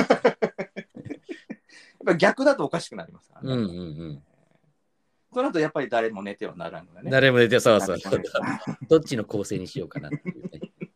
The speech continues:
Speaker 2: もうそんな出来上がってるんでしょうけど。
Speaker 1: ええ。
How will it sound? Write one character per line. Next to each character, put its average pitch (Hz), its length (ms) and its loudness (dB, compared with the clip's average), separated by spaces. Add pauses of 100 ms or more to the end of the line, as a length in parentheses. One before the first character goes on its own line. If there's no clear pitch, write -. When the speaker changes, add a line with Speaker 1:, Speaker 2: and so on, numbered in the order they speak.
(520)
Speaker 2:
も 104 60 -18
う - 40 -16
そ 123 80 -8
ん 123 40 -8
な 135 140 -6
出 120 120 -6
来 139 120 -4
上 131 60 0
が 131 100 -4
っ 127 60 -10
て 135 80 -8
る 120 120 -6
ん - 20 -10
で 82 80 -14
し - 80 -18
ょ - 60 -16
う - 20 -18
け - 100 -20
ど。 80 220 -16 (320)
Speaker 1:
え 104 280 -6
え。 113 160 -18